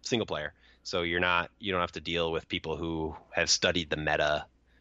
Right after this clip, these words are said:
religiously and are gonna whoop you and spam emotes at you the whole time,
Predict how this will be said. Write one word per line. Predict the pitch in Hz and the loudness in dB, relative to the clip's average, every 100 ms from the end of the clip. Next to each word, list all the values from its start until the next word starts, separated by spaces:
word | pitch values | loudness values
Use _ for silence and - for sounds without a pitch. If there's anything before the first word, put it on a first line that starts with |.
| _ _ | _ _
religiously | 95 82 80 76 - 78 76 78 76 | 0 2 2 2 2 0 -2 0 0
and | 76 | -2
are | 69 76 | -4 -4
gonna | 76 82 76 | -2 0 0
whoop | - 92 - | 2 0 2
you | 80 78 | 2 2
and | 76 76 73 | 2 2 0
spam | - - 85 85 82 - | -2 2 2 2 2 0
emotes | 87 78 78 | 0 0 0
at | 78 76 | 0 0
you | 80 78 | -2 -2
the | |
whole | 76 76 | -2 -2
time, | 73 76 | 0 0